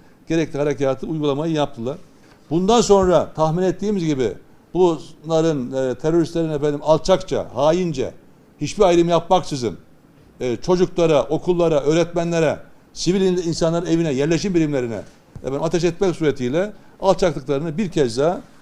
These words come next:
efendim, bütün dünyaya gösterdiler. E, bunlara karşı da arkadaşlar, e, uygulamalar yapıldı. Bu sefer de kahraman kara kuvvetlerimizin kahraman topçuları, ateş destek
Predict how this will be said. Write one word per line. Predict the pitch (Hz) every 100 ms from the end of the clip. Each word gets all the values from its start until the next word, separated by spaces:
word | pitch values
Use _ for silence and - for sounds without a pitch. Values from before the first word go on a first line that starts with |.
| -
efendim, | 156 147 143 180 170
bütün | 170 202
dünyaya | 156 143 160
gösterdiler. | 160 165 - 151 120 131 170 - - - _ _ -
E, | 147
bunlara | 165 208 208
karşı | 170 196 170 208
da | 196 202 - 170
arkadaşlar, | 151 143 160 135 185 202 - 170
e, | 147 143
uygulamalar | 156 196 196 196 185 175
yapıldı. | 147 123 110 131 202 - - _ -
Bu |
sefer | 143 185 185
de | 202
kahraman | - 175 175 185 170 165 - -
kara | 165 185
kuvvetlerimizin | 156 151 - 135 135 135 190
kahraman | 170 160 170 170
topçuları, | 165 165 - 160 139 117
ateş | 139 143
destek | 156 139 170